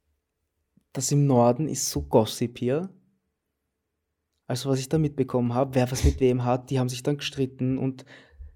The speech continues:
die hat ein Stu-, Fitnessstudio, ich kann's jetzt nicht sagen, aber das ist seine Ex-Freundin nämlich, und die macht dann,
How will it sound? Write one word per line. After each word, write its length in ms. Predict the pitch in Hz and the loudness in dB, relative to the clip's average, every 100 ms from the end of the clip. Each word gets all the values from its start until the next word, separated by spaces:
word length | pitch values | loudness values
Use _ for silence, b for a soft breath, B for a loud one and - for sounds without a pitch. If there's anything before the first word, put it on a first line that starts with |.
| _ | _
die 80 | 131 | -4
hat 160 | 120 123 | -2 0
ein 140 | 135 | 0
Stu-, 300 | 135 - 131 | -2 -4 -6
Fitnessstudio, 880 | - 127 131 123 131 123 127 127 139 | -6 -6 -6 -4 -2 0 0 0 -2
ich 120 | 131 | -4
kann's 180 | - 123 | -6 -6
jetzt 180 | 123 - | -8 -10
nicht 140 | - | -10
sagen, 280 | - 117 123 | -4 -4 -2
aber 340 | 120 117 120 - | -4 -4 -8 -12
das 100 | 123 | -10
ist 60 | |
seine 140 | 120 117 | -6 -6
Ex-Freundin 420 | 117 - 117 117 | -6 -8 -8 -6
nämlich, 340 | 117 127 139 b b b - | -6 -6 -8 b b b -14
und 140 | 127 | -4
die 60 | 139 | 2
macht 260 | 131 127 | 2 0
dann, 320 | 131 127 - | -4 -4 -10